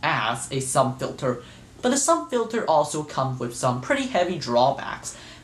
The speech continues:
being, mainly being that it's quite difficult to set up because you have to connect the pumps and all the pipes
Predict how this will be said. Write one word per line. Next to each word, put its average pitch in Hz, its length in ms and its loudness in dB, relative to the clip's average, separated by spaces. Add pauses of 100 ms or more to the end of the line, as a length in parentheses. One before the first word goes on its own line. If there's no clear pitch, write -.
(100)
being, 156 420 0
mainly 160 380 -2
being 143 320 -2
that 135 240 4
it's 147 240 -2
quite 165 360 2
difficult 214 440 0
to 220 80 0
set 208 240 4
up 262 180 4
because 147 400 -2
you 131 80 -4
have 127 300 -2
to - 100 -16
connect 123 320 -4
the - 80 -14
pumps 196 480 2
and 123 160 -2
all 117 140 2
the - 80 -12 (120)
pipes 190 520 2